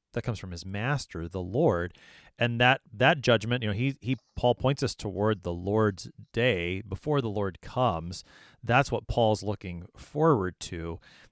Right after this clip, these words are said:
And, and that's where, again, for Paul and Apollos, what are, what are they trying to accomplish among the Corinthians? They're trying to accomplish handing out the Lord's gifts so that those Corinthians would be found with them on the last day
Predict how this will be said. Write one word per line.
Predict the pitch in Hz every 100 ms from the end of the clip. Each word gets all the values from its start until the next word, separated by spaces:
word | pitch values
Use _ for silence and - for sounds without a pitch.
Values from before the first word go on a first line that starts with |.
| _
And, | 117 113 -
and | 113
that's | 127 131 -
where, | 120 104 - -
again, | 107 120 101 104 _
for | - 110
Paul | - 131
and | 113
Apollos, | 90 - 127 104 90 - - _ _ _ -
what | - 127 110 139
are, | 151 -
what | 113 143
are |
they | 135
trying | 117 131 110
to |
accomplish | 101 120 127 127
among | 131 117 113
the |
Corinthians? | 104 123 123 127 123 120 - _ _ _ _ _
They're | - 110
trying | - 135 131
to | 120
accomplish | 107 - 110 101 101 98 - - _
handing | - 135 131 117
out | 107
the | -
Lord's | 98 95 90 -
gifts | - 104 87 - - - - _ _ _
so | - 151
that | 135
those | 127 -
Corinthians | 135 139 123 107 98
would | 107
be | 107
found | 101 110 98
with | 104 120
them | 107 101 -
on | 113 117
the | 95
last | 95 95 -
day | - 107 95